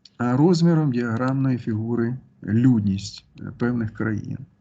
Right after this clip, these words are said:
От. От загальна характеристика держави, влада і суспільства. Е, тут вибрані карти, вибори президента. О,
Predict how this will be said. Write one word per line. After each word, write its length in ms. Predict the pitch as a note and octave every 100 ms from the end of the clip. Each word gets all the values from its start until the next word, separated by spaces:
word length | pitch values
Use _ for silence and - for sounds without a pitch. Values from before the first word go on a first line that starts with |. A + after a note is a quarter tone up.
| _ _ _ _ - _ _ _ _ _ _ _ _ _ - - -
От. 400 | - - - - _ _ _ _ - _ _ _ _ _ _ _ _ _ - -
От 140 | G2+
загальна 420 | A2 C3 E3+ D3+
характеристика 960 | C3 D3 C3+ - C#3 B2 - A2 G#2+ G#2
держави, 640 | A2 A#2+ A#2 C#3 F#3 E3+
влада 400 | C#3+ B2+ B2+ A#2+
і 80 | A2+
суспільства. 960 | A2+ A#2+ - - G3 G#3 - F3 E3 - - _ _ _
Е, 320 | A2+ A#2 A#2
тут 300 | C3+ A3 F3+ -
вибрані 500 | E3+ G3+ G3 F#3 E3+
карти, 380 | D3 A#2 A2
вибори 400 | A#2 F#3+ D#3+ D3+
президента. 840 | B2+ C#3 B2 C3 C3+ F3 G#3 G#3+ G#3+ - _ _ _ _ _ _ _ _ _ _ _ _ _ _ _ _ _ _ _ _ _ _ _ -
О, 380 | G#2 G#2 G#2